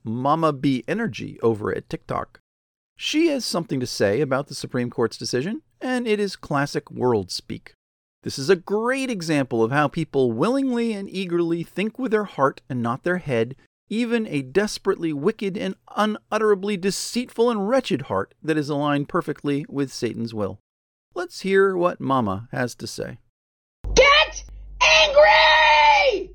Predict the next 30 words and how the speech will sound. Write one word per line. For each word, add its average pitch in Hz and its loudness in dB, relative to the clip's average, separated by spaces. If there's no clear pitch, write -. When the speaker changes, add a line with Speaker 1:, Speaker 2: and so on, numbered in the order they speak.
Speaker 1:
We 330 2
could 185 4
just 151 2
end 160 2
the 151 0
diatribe 160 4
right 170 6
here, 190 0
because 147 2
that's 180 0
really 156 2
a 147 2
succinct 185 -2
summary 175 2
of 170 -4
the 170 4
rest 208 2
of 180 2
the 175 0
content 208 -2
from 170 0
this 175 -2
TikTok 165 -2
influencer. 110 -6
It 214 0
is 208 0
raw 196 4
emotional 160 0
rage, 180 0
hatred, 175 2